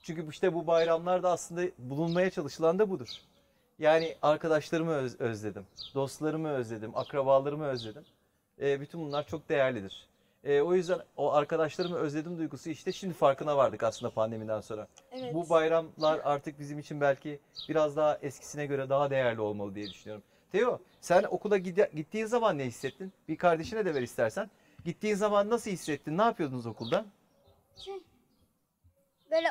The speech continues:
Speaker 3: okulda çalışıyorduk. Matematik zor, zor matematikler yapmıştık. Böyle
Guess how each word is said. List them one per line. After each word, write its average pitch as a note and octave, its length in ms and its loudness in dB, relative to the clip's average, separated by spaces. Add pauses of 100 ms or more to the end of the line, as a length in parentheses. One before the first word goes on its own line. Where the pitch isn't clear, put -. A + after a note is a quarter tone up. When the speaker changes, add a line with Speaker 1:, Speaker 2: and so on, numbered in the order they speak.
Speaker 3:
okulda E4 580 -8
çalışıyorduk. E4+ 800 -6 (160)
Matematik E4 1040 -10 (180)
zor, C#4+ 220 -4 (920)
zor F#4 220 -2
matematikler E4+ 880 -8
yapmıştık. D4 640 -12
Böyle D4+ 440 0